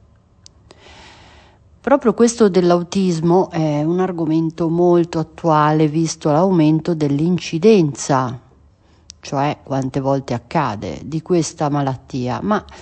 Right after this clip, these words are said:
questo argomento è anche considerato un po' tabù riguardo alle cause che lo scatenano, cause che fino a qualche tempo fa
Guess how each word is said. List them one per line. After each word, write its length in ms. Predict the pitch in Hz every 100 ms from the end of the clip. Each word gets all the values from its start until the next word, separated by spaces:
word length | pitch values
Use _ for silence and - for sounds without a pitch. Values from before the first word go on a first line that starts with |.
| - - - - - _
questo 280 | - 175 190
argomento 720 | 196 233 175 185 190 208 190
è 240 | 160 156 160
anche 380 | 170 175 175 -
considerato 840 | 175 165 - 156 151 156 156 165
un 120 | 147
po' 180 | 147 147
tabù 460 | 170 190 247 - -
riguardo 720 | 147 156 160 151 151 160 -
alle 340 | 165 160 143 -
cause 720 | 190 185 151 139 135 120 85
che 160 | 170
lo 120 | 156 143
scatenano, 840 | - 147 - 135 131 131 131 127 - _ - - - - -
cause 580 | 196 147 156 160 170 120
che 240 | 156 143
fino 480 | - 214 190 156 -
a 120 | - 160
qualche 320 | 160 156 160
tempo 320 | 165 170 135
fa 320 | - 113 -